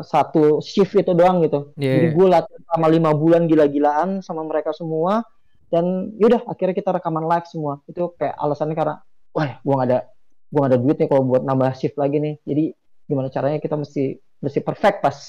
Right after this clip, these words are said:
Speaker 1: pas rekaman," kayak gitu. Nah, dari situlah gue banyak dibantu lagi sama Kang Haris segala macem.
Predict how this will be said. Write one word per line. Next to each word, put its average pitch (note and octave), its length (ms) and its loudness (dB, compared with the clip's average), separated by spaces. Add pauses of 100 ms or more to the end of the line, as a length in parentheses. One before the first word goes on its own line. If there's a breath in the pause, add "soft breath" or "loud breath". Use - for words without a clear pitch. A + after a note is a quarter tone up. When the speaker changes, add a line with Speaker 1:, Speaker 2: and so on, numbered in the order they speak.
(200)
Speaker 1:
pas C#3 180 -6 (220)
rekaman," C3+ 480 -8
kayak C3+ 160 -10
gitu. C#3+ 100 -12 (600)
Nah, E3+ 240 2
dari C#3+ 160 4
situlah F3 320 4
gue F3 80 4
banyak C#3+ 240 0
dibantu C3+ 320 -4
lagi C3+ 240 -4
sama C#3 160 -16
Kang B2 160 -18
Haris C#3 240 -8
segala B2+ 260 -10
macem. E3 380 0